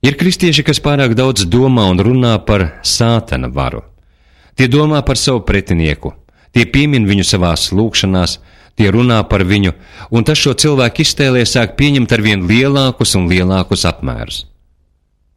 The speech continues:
Bez šaubām Sātans ir spēcīga būtne, bet pateicība Dievam, ka mums ir varenāks pestītājs, kas ļauno izraidīs no debesīm. Sātanam patīk, ka mēs daudzinām viņa varu.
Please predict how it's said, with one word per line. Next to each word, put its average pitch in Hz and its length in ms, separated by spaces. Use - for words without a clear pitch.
Bez 107 120
šaubām 123 380
Sātans 117 580
ir 143 160
spēcīga 76 720
būtne, 64 500
bet - 200
pateicība 139 680
Dievam, 78 540
ka 113 120
mums 147 400
ir 135 240
varenāks 87 840
pestītājs, 69 880
kas - 220
ļauno 139 520
izraidīs 92 760
no 80 120
debesīm. 73 580
Sātanam 131 540
patīk, 95 420
ka 85 80
mēs 78 300
daudzinām 80 680
viņa 71 220
varu. 71 300